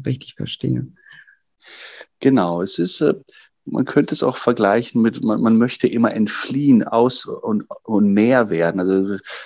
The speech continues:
Speaker 2: na, egal was du erreichst, du, als Mensch, du hast das Gefühl, du würdest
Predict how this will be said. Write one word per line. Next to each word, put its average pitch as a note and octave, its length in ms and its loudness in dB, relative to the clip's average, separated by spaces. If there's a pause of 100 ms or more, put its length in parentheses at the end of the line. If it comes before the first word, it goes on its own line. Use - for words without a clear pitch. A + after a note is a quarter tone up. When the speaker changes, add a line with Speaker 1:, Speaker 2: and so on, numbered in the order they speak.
(140)
Speaker 2:
na, - 280 -4
egal G#2 440 0
was B2 280 0
du A#2 320 0 (640)
erreichst, G2+ 1040 -2
du, - 280 -8
als A2+ 260 -6
Mensch, A2 380 0
du A2+ 140 -2
hast B2+ 180 -2
das C3 160 -6
Gefühl, A#2+ 320 -2
du A#2+ 120 0
würdest - 360 2